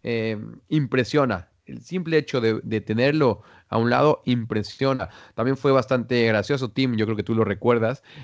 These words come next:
que, que, que Skerpen había,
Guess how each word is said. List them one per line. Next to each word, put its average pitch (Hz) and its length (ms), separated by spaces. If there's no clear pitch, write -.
que, 101 680
que, - 760
que 104 160
Skerpen 123 400
había, 117 600